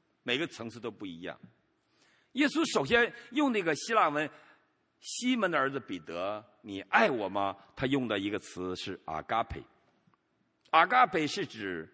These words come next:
完全的，没有条件的爱。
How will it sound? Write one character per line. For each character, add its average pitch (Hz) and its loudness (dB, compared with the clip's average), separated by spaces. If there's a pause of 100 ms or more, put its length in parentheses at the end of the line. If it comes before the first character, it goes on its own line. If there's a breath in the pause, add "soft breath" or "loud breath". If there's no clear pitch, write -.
(240)
完 87 -6
全 - -8 (120)
的， - -20 (340)
没 165 2
有 165 4
条 92 4
件 139 -4
的 76 -12
爱。 73 -10